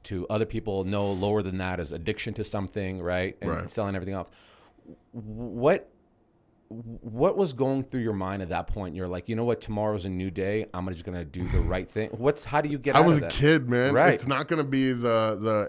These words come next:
Speaker 2: answer you would hope for. I was a kid, and I knew I was gonna be a professional football player.
Speaker 1: Okay.
Speaker 2: Like, that's all anybody ever told me. You know, that's the only reason I went to high school. I, I wasn't even gonna go to school. I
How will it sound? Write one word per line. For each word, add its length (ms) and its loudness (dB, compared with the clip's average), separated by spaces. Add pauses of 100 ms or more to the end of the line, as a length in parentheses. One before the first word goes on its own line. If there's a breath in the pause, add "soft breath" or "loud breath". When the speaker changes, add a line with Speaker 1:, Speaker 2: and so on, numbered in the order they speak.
Speaker 2:
answer 280 0
you 380 -2
would 200 -4
hope 260 -2
for. 380 -2 (160)
I 100 4
was 180 4
a 60 -4
kid, 380 -4 (600 soft breath)
and 540 -2 (380)
I 220 6
knew 600 6
I 140 0
was 160 0
gonna 160 -2
be 120 -2
a 40 -4
professional 480 -4
football 360 -6
player. 280 -6 (120)
Speaker 1:
Okay. 260 -10 (500)
Speaker 2:
Like, 220 -10
that's 280 -4
all 180 0
anybody 360 4
ever 140 0
told 260 -2
me. 180 -10 (440 soft breath)
You 60 -8
know, 80 -6
that's 200 -2
the 60 -2
only 240 6
reason 320 4
I 40 2
went 220 2
to 60 -4
high 180 -2
school. 460 -10 (240)
I, 180 -2 (100)
I 100 -2
wasn't 320 4
even 140 8
gonna 160 6
go 80 6
to 60 2
school. 400 -2 (280 loud breath)
I 100 -4